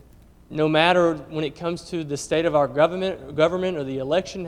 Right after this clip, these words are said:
no matter what side of the coin you fall on, I think we all can say, "Yeah, <laughs> I'm a little dissatisfied. Uh, yeah, I'm a little, um, disappointed here. But thank goodness that I don't have to live under the sun, and this is all I have to put my faith in."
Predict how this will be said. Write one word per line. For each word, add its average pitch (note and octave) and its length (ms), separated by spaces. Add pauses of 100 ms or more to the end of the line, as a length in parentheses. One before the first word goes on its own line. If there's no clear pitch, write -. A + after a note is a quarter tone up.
(120)
no E3+ 100
matter F#3+ 220
what F3 180
side F#3 280
of E3+ 40
the D#3 80
coin F#3 340
you D3 60
fall F3+ 320
on, D3+ 100
I D#3 60
think E3+ 180
we D3+ 100
all E3 180
can D3 180
say, D3+ 300
"Yeah, F3 220
<laughs> - 180
I'm E3 80
a - 500
little F3 220
dissatisfied. D3+ 880 (500)
Uh, C3+ 80
yeah, D#3 260
I'm E3 140
a - 20
little, E3 320
um, C#3 540
disappointed D#3 560
here. B2+ 280 (840)
But - 80
thank F3 260
goodness F3+ 300
that C#3+ 180
I C#3+ 160
don't D3+ 200
have D#3 100
to C#3+ 60
live C#3+ 220
under C3+ 140
the A#2+ 60
sun, C#3+ 280
and C3 100
this C#3 100
is B2+ 100
all C3 200
I C3+ 100
have C3 140
to C3+ 60
put - 120
my B2 140
faith D3 320
in." G#2+ 80